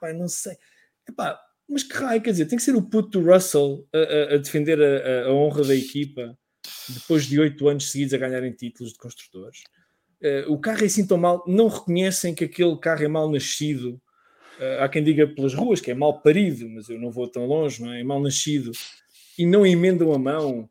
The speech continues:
mesmo que tenham que perder um ou dois meses. Será assim tão, epá, desculpem-me, eu estou a falar como fã, não da Mercedes, mas do Hamilton. Ah, mas que raio, quer dizer, o que é que, o que é que falta?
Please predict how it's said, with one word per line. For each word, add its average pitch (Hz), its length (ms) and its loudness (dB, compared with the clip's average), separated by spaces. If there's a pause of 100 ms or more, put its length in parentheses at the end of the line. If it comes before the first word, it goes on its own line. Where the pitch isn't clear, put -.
(200)
mesmo 214 260 0
que 180 60 -6
tenham 190 240 0
que - 60 -16
perder 170 220 0
um 165 100 -2
ou 151 100 0
dois 143 200 2
meses. 123 340 -10 (540)
Será 185 260 -4
assim 180 180 -2
tão, 170 280 0
epá, 143 240 -8
desculpem-me, 170 480 -6
eu - 20 -8
estou 156 120 -8
a - 40 -16
falar 156 140 0
como 147 200 -6
fã, 156 340 -4
não 156 480 -2 (180)
da 135 120 -4
Mercedes, 131 340 -6
mas 117 160 -8
do 117 160 -6
Hamilton. 147 420 -8 (600)
Ah, 240 40 -8
mas 151 120 -4
que - 120 -10
raio, 214 300 0
quer 202 100 -8
dizer, 120 260 -6
o 131 120 -6
que - 180 -10
é 254 40 -6
que, 226 240 -16
o 185 220 -6
que 240 100 -4
é 233 40 -4
que - 80 -18
falta? 127 380 -4